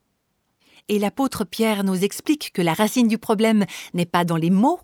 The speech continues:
qu'on prononce. La racine se trouve dans notre cœur. « Soyez tous animés d'une même pensée. »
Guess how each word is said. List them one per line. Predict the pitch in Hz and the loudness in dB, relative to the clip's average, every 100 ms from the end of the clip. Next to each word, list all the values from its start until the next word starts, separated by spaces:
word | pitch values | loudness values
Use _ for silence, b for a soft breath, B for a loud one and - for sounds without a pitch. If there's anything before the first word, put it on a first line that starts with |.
| - | -8
qu'on | 202 | -6
prononce. | 170 190 170 151 131 - - _ _ _ _ _ _ - | -2 0 0 -2 -4 -10 -12 _ _ _ _ _ _ -4
La | 160 | -2
racine | 175 190 - 320 294 | 0 -4 -2 0 -2
se | - | -4
trouve | 165 - 262 240 | -10 -4 -4 -4
dans | 170 160 | -4 -2
notre | 190 - - | -2 -6 -12
cœur. « | - 262 208 143 - - _ _ _ _ _ _ _ _ B B B B | -4 0 0 -4 -12 -20 _ _ _ _ _ _ _ _ B B B B
Soyez | - 269 285 247 | -6 0 0 0
tous | 247 - 247 233 - - | -2 -2 -4 -4 -8 -2
animés | 196 190 185 175 180 | 0 2 2 2 -2
d'une | 180 160 160 | -4 -2 0
même | 160 160 | 0 -2
pensée. » | 147 147 - - 143 | -4 -8 -10 -10 -12